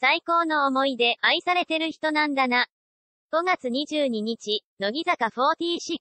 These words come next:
クス斉藤飛鳥卒業コンサート。五十七日、十八日に東京ドームにて開催した。斉藤飛鳥がInstagramを更新した。斉藤は、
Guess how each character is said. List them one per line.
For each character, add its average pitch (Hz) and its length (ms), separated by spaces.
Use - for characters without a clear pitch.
ク 269 100
ス 190 140
斉 277 240
藤 320 260
飛 - 220
鳥 311 120
卒 302 260
業 311 200
コ 320 180
ン 320 60
サ 233 220
ー 226 100
ト。 185 240
五 233 140
十 320 240
七 - 240
日、 277 400
十 311 180
八 330 280
日 320 240
に 254 100
東 285 300
京 339 240
ド 330 80
ー 339 120
ム 294 120
に 240 100
て 285 140
開 233 280
催 240 200
し - 160
た。 196 180
斉 285 200
藤 349 100
飛 330 180
鳥 269 160
が 202 80
Instagram 302 880
を 180 60
更 247 240
新 262 280
し - 140
た。 208 220
斉 277 280
藤 302 280
は、 262 140